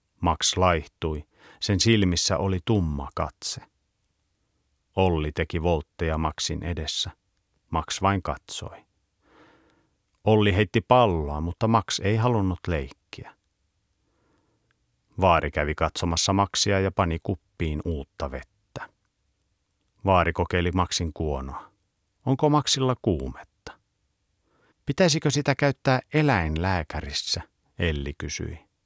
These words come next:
"Tämä on hätätapaus, jotain pitää tehdä." "Minä tiedän, mitä meidän pitää tehdä", taksi sanoi. Kaikki kääntyivät katsomaan taksia. Sitten taksi kääntyi,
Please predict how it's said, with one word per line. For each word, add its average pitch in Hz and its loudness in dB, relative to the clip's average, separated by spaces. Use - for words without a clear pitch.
"Tämä 110 4
on 82 0
hätätapaus, 80 -2
jotain 90 0
pitää 69 -6
tehdä." - -6
"Minä 196 4
tiedän, 147 6
mitä 107 2
meidän 107 4
pitää 107 4
tehdä", 85 2
taksi 80 -2
sanoi. 76 -2
Kaikki 123 4
kääntyivät 101 2
katsomaan 82 2
taksia. - 0
Sitten 90 0
taksi 92 0
kääntyi, 90 0